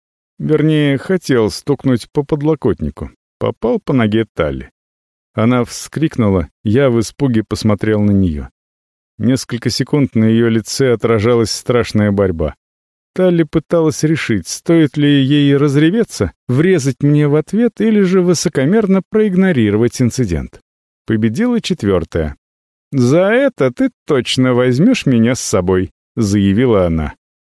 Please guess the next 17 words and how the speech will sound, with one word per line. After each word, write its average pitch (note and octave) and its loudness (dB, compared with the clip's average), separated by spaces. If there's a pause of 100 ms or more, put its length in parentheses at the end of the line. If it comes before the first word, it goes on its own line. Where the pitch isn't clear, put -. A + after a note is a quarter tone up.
(160)
«Я C#3+ 0 (180)
твое A#2+ 0
наказание». G#2+ 0 (720)
«Я... G#3+ 0 (140)
мне... A3+ 2 (260)
о, A#3 0
мне A#3+ 2
на C#4 2
работу B3+ 2
надо», A#2+ 0 (340)
обрадовался A#2+ 0
я, C#3+ 2
вспомнив C#3 -2
любимую B2 2
отмазку A2+ -2
своего F#2+ 0
отца. D#2 -6